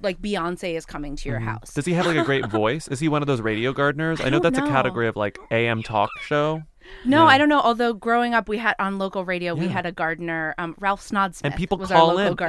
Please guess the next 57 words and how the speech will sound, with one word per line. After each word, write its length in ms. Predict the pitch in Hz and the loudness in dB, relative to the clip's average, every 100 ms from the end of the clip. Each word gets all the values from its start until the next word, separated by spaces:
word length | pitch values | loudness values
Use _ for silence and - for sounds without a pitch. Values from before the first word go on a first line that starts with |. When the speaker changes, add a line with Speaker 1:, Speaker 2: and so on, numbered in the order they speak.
| 165 | -4
Speaker 3:
a 40 | |
Speaker 1:
gardener. 140 | 160 156 | -6 -6
Speaker 3:
great 260 | 147 165 123 | -4 -4 2
Speaker 2:
Local 360 | 143 160 202 | 4 6 6
Speaker 3:
name. 80 | 202 | 6
Speaker 2:
radio 280 | 160 156 165 | 6 4 2
Speaker 1:
Yeah. 80 | 127 | 4
Speaker 2:
gardeners 360 | 117 - 113 | 4 4 2
are 100 | 120 110 | 2 0
a 20 | |
big 240 | 113 107 | 0 -4
deal. 240 | 104 120 139 | -6 -2 0
Speaker 1:
But 60 | |
I 40 | 302 | 0
don't, 240 | 330 392 | 0 -2
I 100 | 285 | -2
don't 240 | 311 381 466 | -2 -4 -6
think 300 | - 320 330 | -4 -2 -2
that's 220 | 311 - | -4 -4
his 140 | 254 | -8
deal. 180 | 226 247 | -2 -2
But, 160 | 240 233 | -2 -4
but 120 | 285 | -2
so 120 | 320 | 0
anyway, 520 | - 311 349 302 240 - | 2 4 4 4 0 -4
the 440 | - 240 233 240 226 | -10 -8 -2 -2 -2
premise 340 | - 294 330 | -2 0 0
of 120 | 320 240 | -2 -6
the 80 | |
show 440 | 226 - 190 185 180 | -8 -4 -4 -2 -6
is 380 | - 185 180 170 - - - | -6 -6 -6 -8 -18 -20 -20
he, 500 | - - 247 247 240 233 - | -14 -4 0 0 -2 -6 -10
so 260 | - 254 247 | -2 0 2
everyone 540 | 240 240 320 285 262 240 | 0 0 0 0 0 -2
in 180 | 202 | -6
England 460 | 196 185 180 175 170 | -6 -6 -4 -4 -6
apparently 580 | - - 180 185 180 175 | -8 -8 -6 -6 -6 -8
has 460 | 175 170 165 156 - | -4 -4 -2 -6 -10
a 60 | |
garden. 600 | 165 147 147 151 147 143 - - - | -8 -6 -6 -6 -8 -8 -10 -18 -20
It's 140 | - - | -18 -6
like, 220 | 175 - - - | -6 -6 -14 -8
it 80 | 202 | -2
might 160 | 233 226 | 0 0
be 100 | 240 | -2
very 240 | 202 185 | -2 -4
small, 460 | 180 - 226 208 196 | -4 -4 -2 0 -2
but 160 | 170 | -6
it's, 240 | 139 - - | -8 -18 -8
it 140 | 185 190 | -8 -4
gives 160 | 208 | -6
me 120 | 202 | -4
a 60 | 185 | -6
lot 280 | 175 170 170 | -2 0 0
of 60 | |
outdoor 340 | 160 156 135 151 | -2 -4 -6 -14
space 280 | - 156 | -10 -10